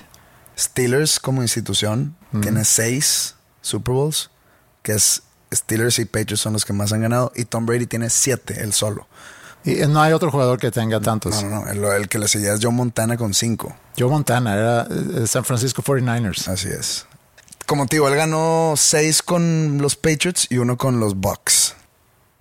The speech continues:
Speaker 1: Su carrera empieza muy fortuitamente a costa de los Raiders,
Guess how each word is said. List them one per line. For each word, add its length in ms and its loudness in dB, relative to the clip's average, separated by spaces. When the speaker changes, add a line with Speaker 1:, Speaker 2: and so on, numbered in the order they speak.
Speaker 1:
Su 240 0
carrera 340 2
empieza 340 2
muy 180 4
fortuitamente 960 0
a 800 4
costa 420 2
de 160 2
los 220 0
Raiders, 640 -2